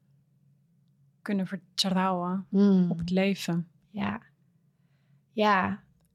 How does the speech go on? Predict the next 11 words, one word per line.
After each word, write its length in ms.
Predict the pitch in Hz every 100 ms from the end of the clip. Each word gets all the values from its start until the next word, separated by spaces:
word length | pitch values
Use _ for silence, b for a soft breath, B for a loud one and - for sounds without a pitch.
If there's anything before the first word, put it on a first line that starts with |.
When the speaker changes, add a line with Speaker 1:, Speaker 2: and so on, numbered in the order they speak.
| _
Speaker 2:
precies 420 | 233 220 214 208
Speaker 1:
En 120 | 208
Speaker 2:
dat. 80 | 220 190
Speaker 1:
ultiem 440 | - 233 226 220
eigenlijk 540 | - 220 220 220 - -
ook 400 | 220 - - -
floreren 840 | - 233 220 214 214 220 214 202
in 480 | - 214 202 196 - - _ _ _ _ _ _
de 200 | - 208 208
staat 400 | - 220 202 -
van 360 | 196 185 -